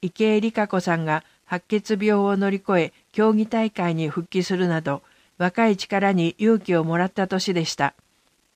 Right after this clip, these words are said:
さて、本年は昨年延期となった東京オリンピック・パラリンピック競技大会が開催されます。人類がウイルスに打ち勝った証として、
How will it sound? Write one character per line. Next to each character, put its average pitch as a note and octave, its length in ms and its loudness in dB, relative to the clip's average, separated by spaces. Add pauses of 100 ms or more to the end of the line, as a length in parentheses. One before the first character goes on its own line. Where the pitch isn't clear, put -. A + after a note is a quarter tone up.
(320)
さ G3 180 -4
て、 E3 260 -2
本 G3+ 220 2
年 E3+ 200 2
は D3+ 200 -2 (160)
昨 G3+ 340 0
年 G#3+ 300 4
延 G3+ 180 2
期 - 120 -20
と G#3 140 0
な G3 120 2
っ G3+ 60 -6
た D#3 240 -2 (280)
東 G#3+ 200 2
京 G#3+ 360 2
オ G3 80 -2
リ G#3 140 2
ン G3+ 80 0
ピ G#3 140 -2
ッ G3 120 -6
ク・ D#3 300 -2
パ F3 100 -2
ラ G3+ 140 2
リ G#3+ 120 -2
ン G3+ 80 0
ピ G#3+ 120 -4
ッ G3+ 80 -8
ク G3+ 160 0
競 G3+ 200 2
技 G#3 140 2
大 G3+ 240 0
会 D#3+ 260 -2
が D3 200 -2 (220)
開 F#3 180 0
催 F3 220 0
さ E3+ 180 -2
れ D#3+ 100 -2
ま D3+ 140 -2
す。 - 180 -16 (640)
人 A3+ 280 2
類 G3 200 4
が E3+ 220 2
ウ G3+ 140 2
イ A3+ 80 2
ル A3+ 100 2
ス G3+ 160 -2
に E3 100 2
打 E3 100 0
ち - 120 -12
勝 G#3 180 -4
っ - 40 -20
た G3 160 0
証 F#3 340 -4
と F#3 120 0
し - 100 -8
て、 F3 240 -2